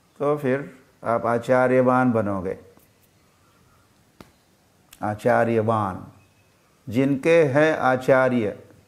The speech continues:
जिन्होंने अपनाया है अपने जीवन में आचार्य को, उसको कहते हैं आचार्यवान।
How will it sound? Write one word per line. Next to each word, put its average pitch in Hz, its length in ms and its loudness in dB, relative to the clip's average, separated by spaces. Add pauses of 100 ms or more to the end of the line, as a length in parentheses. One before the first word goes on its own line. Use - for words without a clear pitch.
(460)
जिन्होंने 139 680 4
अपनाया 131 680 2
है 120 420 -2
अपने 127 320 0
जीवन 127 440 2
में 127 180 2
आचार्य 123 600 2
को, 127 500 0 (2500)
उसको 131 360 0
कहते 135 440 2
हैं 107 360 -6 (920)
आचार्यवान। 117 1040 2